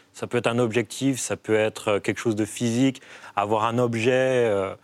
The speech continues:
et, euh, on peut, euh, être hunter sur plusieurs catégories, être un hunter archéo-, archéologue, par exemple.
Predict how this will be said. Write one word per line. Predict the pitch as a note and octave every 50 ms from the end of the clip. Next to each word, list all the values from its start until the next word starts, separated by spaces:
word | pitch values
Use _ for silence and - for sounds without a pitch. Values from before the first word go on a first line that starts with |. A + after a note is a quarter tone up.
| - - - - _ -
et, | A2+ G#2 G#2
euh, | G2+ G2 F#2
on | F#2+ G2 F2+
peut, | - - C3+ C3 C#3 C#3 C3
euh, | A#2+ A2 G#2 G#2 -
être | A#2+ A#2+ B2 - - - -
hunter | B2 B2+ A#2+ - - C#3+ D3 C#3+ - - _ _
sur | - - - - G#2 -
plusieurs | - - C3+ B2+ C#3 C3
catégories, | - - - - B2+ A#2 A2 A#2 A#2 B2+ C#3 C#3
être | C#3 A#2 G#2+ - -
un | G#2 G#2
hunter | G#2+ G#2 - G#2+ G2
archéo-, | G2 G2 F2 - - - G2 G2+ F2+ -
archéologue, | - F2 - - - G2+ G2 G#2 B2 C3 C3+ B2 G#2 - - - - - _ _
par | - F2+ E2+
exemple. | F2 F2 F2+ G2+ A2+ C3+ C#3+ C3+ -